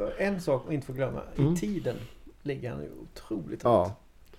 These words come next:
Speaker 2: Men du vet, jag hade, jag hade ett par kompisar som var där och käkade tredje dagen.
Speaker 1: Ja.
Speaker 2: Och då sa den ena av dem, eh, den, den ena killen, efter två rätter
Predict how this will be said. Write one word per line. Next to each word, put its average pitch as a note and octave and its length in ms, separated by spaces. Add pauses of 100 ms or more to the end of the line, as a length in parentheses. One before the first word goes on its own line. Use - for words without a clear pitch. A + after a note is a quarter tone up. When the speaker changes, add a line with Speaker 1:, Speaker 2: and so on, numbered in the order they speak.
(720)
Speaker 2:
Men D3 120
du D3+ 60
vet, D3+ 180
jag D#3 80
hade, E3 320
jag D3+ 80
hade D3 180
ett C3 60
par D3 80
kompisar B2+ 420
som C3 140
var C3 80
där A#2+ 100
och A2 60
käkade A2 440
tredje A2+ 460
dagen. C#3+ 560 (520)
Speaker 1:
Ja. C3 200 (380)
Speaker 2:
Och - 80
då C3+ 80
sa C3 280
den B2 160
ena A2+ 260
av A#2 80
dem, G#2+ 200 (840)
eh, C3 220
den, C3 240
den A#2+ 320
ena G#2+ 180
killen, A2 360 (160)
efter C#3 300
två G#3 500 (160)
rätter - 760